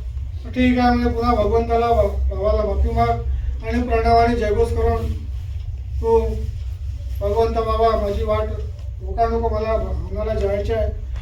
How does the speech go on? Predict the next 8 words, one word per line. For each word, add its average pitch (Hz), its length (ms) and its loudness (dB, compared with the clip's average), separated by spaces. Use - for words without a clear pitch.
म्हणून 240 280 0
त्यांनी 226 240 2
तसंच 247 280 2
केलं 247 220 6
आणि 247 180 4
पत्नीला 254 440 2
पण 254 120 4
म्हणे, 247 340 8